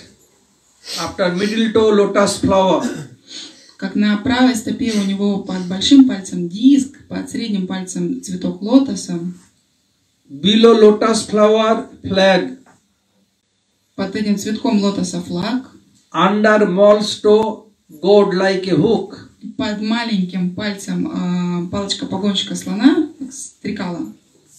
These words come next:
Speaker 1: And under, uh, hook towards hill,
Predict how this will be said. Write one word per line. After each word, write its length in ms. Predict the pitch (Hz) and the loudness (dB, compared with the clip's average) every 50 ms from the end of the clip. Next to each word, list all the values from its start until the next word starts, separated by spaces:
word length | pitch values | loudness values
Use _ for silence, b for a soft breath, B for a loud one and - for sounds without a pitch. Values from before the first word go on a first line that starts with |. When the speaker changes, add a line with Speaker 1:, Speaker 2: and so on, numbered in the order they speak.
| _ - | _ -4
Speaker 1:
And 280 | 170 175 185 180 180 - - | 0 2 2 2 0 -4 -4
under, 640 | 175 190 202 214 214 214 214 214 214 214 214 - - - _ _ _ - - _ _ | -2 -2 0 0 2 4 4 4 4 2 0 -4 -8 -16 _ _ _ -20 -20 _ _
uh, 760 | - 170 - - _ _ - - 151 131 151 165 160 156 139 127 | -20 -20 -20 -20 _ _ -20 -12 -2 2 4 4 6 6 4 4
hook 600 | - 180 196 208 214 220 214 - - - - - _ _ _ _ _ _ - | 4 6 6 8 6 6 4 -2 -10 -16 -18 -20 _ _ _ _ _ _ 2
towards 500 | 202 202 196 202 190 190 185 - - - | 4 6 6 6 6 6 4 -2 -6 -6
hill, 480 | - - 208 214 214 226 233 226 - | -2 0 2 4 4 2 0 -4 -8